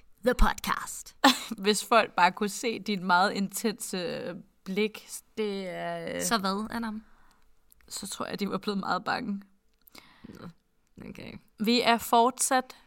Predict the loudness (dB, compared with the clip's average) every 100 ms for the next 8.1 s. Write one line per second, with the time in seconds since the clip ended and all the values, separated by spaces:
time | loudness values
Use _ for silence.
0 | _ -6 -2 0 0 -2 -2 -6 -6 -8
1 | _ _ _ -6 -4 6 10 10 8 6
2 | 2 2 2 2 0 0 -4 -4 -4 -4
3 | -6 -6 2 6 6 4 0 -20 -20 -18
4 | -16 -18 -20 -20 _ -2 0 0 2 2
5 | 2 0 -2 -4 -4 -4 -4 2 6 6
6 | 4 -2 -6 -2 0 0 -2 -4 0 0
7 | 0 -2 -8 -2 0 0 -2 -2 -2 0
8 | -4